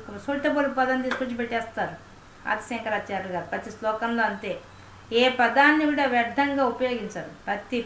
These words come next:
పదంలో వెయిట్ ఉంటుంది అన్నమాట, బాగా ఉపయోగిస్తారు. కాబట్టి "ఓ ఉమానాథ భవతే, భవతే", నీకు కావాలి,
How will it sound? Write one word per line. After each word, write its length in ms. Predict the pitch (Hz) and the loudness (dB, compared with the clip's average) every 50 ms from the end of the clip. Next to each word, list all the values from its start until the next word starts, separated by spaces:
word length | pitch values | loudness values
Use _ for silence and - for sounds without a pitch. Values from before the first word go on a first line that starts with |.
| - - | -2 0
పదంలో 640 | 220 214 220 269 277 277 277 277 277 294 302 302 285 | -2 0 2 0 0 0 2 2 2 2 4 4 2
వెయిట్ 420 | 247 214 226 240 262 254 247 - | 2 2 0 0 0 0 0 -4
ఉంటుంది 360 | 233 208 196 185 175 160 156 | -6 -6 -6 -6 -8 -8 -8
అన్నమాట, 220 | 151 151 147 143 143 - - - 196 190 | -8 -8 -8 -8 -8 -10 -14 -16 -4 0
బాగా 220 | 214 226 240 240 | 2 4 4 4
ఉపయోగిస్తారు. 760 | 233 233 - - - 226 208 190 185 - - - - - - - - - - - - - - - - - - - - - - - - - - - | 2 -2 -6 -10 -10 -8 -8 -8 -8 -10 -12 -12 -12 -12 -12 -12 -16 -20 -20 -20 -20 -20 -20 -20 -20 -20 -20 -20 -20 -20 -20 -20 -20 -20 -2 4
కాబట్టి 760 | 262 262 262 254 233 226 - - 269 311 320 294 - - - - - | 6 6 8 6 6 2 0 0 2 4 4 4 2 2 0 0 4
"ఓ 160 | 254 277 269 | 8 8 8
ఉమానాథ 720 | 254 233 233 233 247 269 277 277 269 262 254 247 240 240 233 | 8 6 4 2 4 6 6 6 6 6 4 2 2 0 -2
భవతే, 800 | 202 185 208 202 190 202 202 202 202 196 220 262 294 302 262 220 | -2 -2 -2 0 0 0 -2 -4 -4 0 2 4 4 4 4 2
భవతే", 500 | 214 214 220 277 277 294 285 247 - - 190 | 2 2 2 2 2 2 2 2 2 0 -2
నీకు 280 | 208 240 269 262 - - | 0 0 0 0 0 2
కావాలి, 400 | 208 185 190 220 247 247 208 | 2 4 4 6 4 4 4